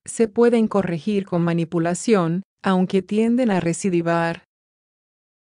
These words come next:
Los más graves suelen requerir cirugía. Cuando hablamos de manipulación, nos referimos a diferentes técnicas que permiten colocar de nuevo el pezón sin necesidad de intervención quirúrgica.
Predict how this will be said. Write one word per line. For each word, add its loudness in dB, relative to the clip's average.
Los 0
más 2
graves 0
suelen 2
requerir -2
cirugía. -2
Cuando 2
hablamos -2
de 2
manipulación, 0
nos 2
referimos 2
a 0
diferentes 0
técnicas -4
que 0
permiten 4
colocar 0
de 2
nuevo 0
el 0
pezón -2
sin 2
necesidad 0
de 2
intervención 0
quirúrgica. -4